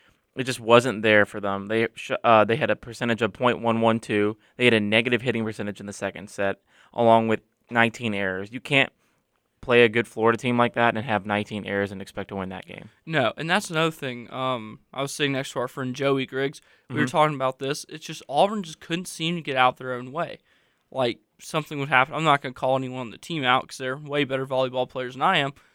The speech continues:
Speaker 2: But they would just, you know, have a ball incoming, then it would just hit off their hands and go out of bounds. Just mental errors, and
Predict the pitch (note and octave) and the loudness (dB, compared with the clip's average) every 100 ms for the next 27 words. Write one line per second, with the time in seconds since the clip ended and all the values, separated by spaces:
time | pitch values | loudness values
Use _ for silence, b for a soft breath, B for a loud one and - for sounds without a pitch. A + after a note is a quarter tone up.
0 | b b _ D#3+ D3+ C#3 - _ _ _ | b b _ 6 8 8 4 _ _ _
1 | _ D#3 D3 D3 C3+ - - _ _ _ | _ -2 -2 -2 -6 -6 -12 _ _ _
2 | D3+ C3+ B2 C#3 _ _ _ _ C#3 D3 | -6 -4 -4 -6 _ _ _ _ -2 0
3 | C#3+ C3+ C#3+ D3 C#3+ D3 C3+ C#3 D#3+ _ | 2 6 6 4 -2 -2 -2 -6 -12 _
4 | _ _ - C#3+ E2+ A#2+ C3+ C3+ C3 - | _ _ -10 -8 -6 -6 -6 -6 -10 -12
5 | _ C#3 C#3+ C#3 C3+ C3 C#3+ D3 D3+ C#3+ | _ -4 4 4 4 -8 -6 -6 -6 -6
6 | B2 A#2+ A2+ C3 C3+ C#3+ C2+ - - _ | -4 2 4 2 0 -2 -2 -16 -20 _
7 | _ _ _ - C3+ - C3+ D3+ E3 D3 | _ _ _ -8 -8 -6 -6 -4 0 4
8 | C3 B2+ C3+ D#3 - C#3+ B2+ B2 B2+ | 4 2 -2 -6 -16 -12 -10 -10 -12